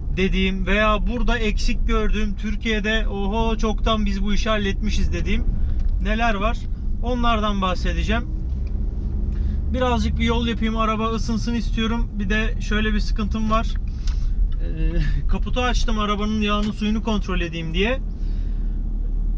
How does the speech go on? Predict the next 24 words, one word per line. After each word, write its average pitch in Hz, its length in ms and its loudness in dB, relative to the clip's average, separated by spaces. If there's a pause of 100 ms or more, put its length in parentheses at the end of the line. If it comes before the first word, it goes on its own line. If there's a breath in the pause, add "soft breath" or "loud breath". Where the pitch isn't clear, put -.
(120)
Kaput 214 280 -2
geri 233 180 2
kapanmadı. 233 680 0
Yani 170 220 0
iki 175 220 -2
tane 240 240 0
kilit 190 280 -6
var. 247 280 -4 (100)
Birini 226 260 -4
kapattım, 220 680 -4
diğeri 226 240 -4
kapanmıyor. 247 500 -2
Bozuldu 233 360 -4
herhalde. 233 480 -2 (680 loud breath)
Göstergede 226 600 -2
de 233 100 -2
sürekli 220 380 -4
kaput 214 300 -6
ış-, - 180 -8
açık 208 340 -6
yazıyor. 175 360 -2
Ya, - 920 -10
yolda 190 380 -4
da 214 220 -2